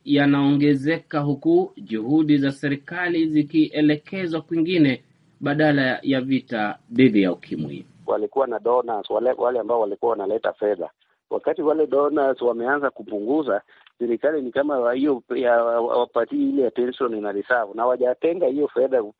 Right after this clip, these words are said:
Speaker 2: pande yao wa kuendelea na hii kazi. Sasa wale ambao walikuwa wanapatia Kenya, Uganda, Tanzania, eh, pesa wa-, wapambana na hii janga la ukimwi,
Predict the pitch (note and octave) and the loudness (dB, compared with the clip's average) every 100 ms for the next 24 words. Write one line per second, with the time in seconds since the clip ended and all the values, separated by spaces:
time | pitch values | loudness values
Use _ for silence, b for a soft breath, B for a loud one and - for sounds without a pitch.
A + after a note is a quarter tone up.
0 | - - G#2 G2 G#2 C3 A#2 F#2+ _ b | -14 -6 -4 -2 0 2 0 -4 _ b
1 | b - - A2+ A2 A#2 C3+ A2 G#2+ A#2 | b -8 -2 -2 0 0 0 -2 -4 -4
2 | G#2 G2+ F2 D#2 _ _ _ - D#3 D#3+ | -2 -2 -2 -10 _ _ _ -2 0 0
3 | D3+ D#3+ B2+ D3 C3 A2+ D3 C3 A#2+ A2 | 0 0 0 0 0 0 -2 -2 -2 -2
4 | D3 C3+ - D3 D3+ D3 C#3+ B2+ G#2+ C3 | -2 -2 -2 -2 2 0 0 -4 0 0
5 | D3 C#3+ C#3+ C#3 B2 A#2 C#3 C#3 B2+ A#2 | 0 -2 -4 -2 -4 0 -2 0 -2 -2
6 | - - G#2 G2 - C3+ D#3 B2+ A2+ A2 | -6 -8 -4 -4 -4 -4 0 0 0 -2
7 | A2+ A2+ - A2+ C3+ C#3+ B2 B2 C#3 C3 | -4 -6 -6 -2 -2 -2 -4 -4 -2 -2
8 | C#3 B2+ G#2+ G#2 G#2 F#2+ D3 D#3 A#2+ | 0 0 0 -2 -6 -8 -6 -4 -4